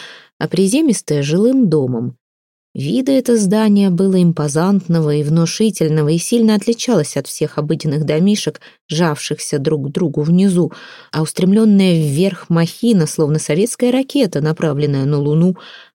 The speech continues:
появилась, казалось, из далёкого будущего и, случайно приземлившись у реки, стала главным украшением Кутузовского проспекта.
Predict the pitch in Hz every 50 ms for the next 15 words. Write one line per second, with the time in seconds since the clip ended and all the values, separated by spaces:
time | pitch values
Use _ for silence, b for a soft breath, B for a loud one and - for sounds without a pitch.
0 | _ _ _ - 170 165 180 175 208 226 226 214 202 - - - - 190 180 190
1 | 196 190 185 180 - - - _ _ _ - 202 175 156 180 175 175 165 - 160
2 | 147 156 139 135 160 190 165 151 147 - - - - 131 131 131 127 135 - -
3 | - 180 190 - - 262 185 165 - - 160 175 165 185 160 175 175 156 156 -
4 | - 156 - - 160 165 170 170 - - 226 226 - - 170 170 170 156 147 151
5 | 170 170 180 190 196 190 180 175 170 170 160 165 160 - - 165 160 156 147 147
6 | 147 - 160 160 - 147 135 143 135 - - - 143 143 135 - - 165 170 -
7 | - - 156 135 135 - - - -